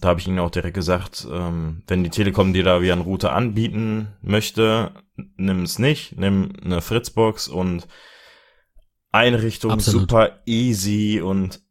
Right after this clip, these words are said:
Speaker 1: wirklich, also es ist ein Top-Gerät und ja, und dementsprechend habe ich jetzt eigentlich, es ist halt nur wegen der Gegebenheit bei mir blöd mit dem W lan, ähm,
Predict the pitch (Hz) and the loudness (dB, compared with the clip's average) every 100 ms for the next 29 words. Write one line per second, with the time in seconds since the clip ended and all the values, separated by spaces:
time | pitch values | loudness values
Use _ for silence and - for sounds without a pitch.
0 | _ _ _ _ 98 107 113 110 - 95 | _ _ _ _ -6 -4 -2 -4 -4 -6
1 | 95 92 95 - 82 - 85 90 92 - | -4 -6 -8 -6 -6 -6 -6 -2 -2 -2
2 | 71 82 82 - _ _ _ _ _ _ | -6 -6 -8 -10 _ _ _ _ _ _
3 | _ _ _ _ _ _ _ - 101 73 | _ _ _ _ _ _ _ -6 -6 -6
4 | - _ _ _ - 71 85 85 80 - | -14 _ _ _ -16 -10 -8 -6 -8 -12
5 | 78 - - 104 104 - 107 98 110 101 | -16 -18 -4 -2 -2 -2 -4 -4 -4 -4
6 | 82 - 98 101 101 - 104 - - - | -8 -10 -2 0 0 -2 -2 -2 -8 -4
7 | 104 98 101 - - - 110 - - - | -2 -2 -4 -8 -12 -4 -4 -4 -8 -16
8 | - 95 120 135 123 127 120 110 98 87 | -16 -4 4 4 6 4 4 4 0 -4
9 | - 95 107 113 104 87 92 87 90 90 | -4 2 4 4 4 2 0 0 0 -2
10 | 85 80 90 101 101 104 98 90 95 98 | -4 -6 0 0 0 -6 -4 -4 -2 0
11 | 104 104 101 - 92 90 90 90 110 | 0 -4 -8 -10 -8 -6 -6 -8 -12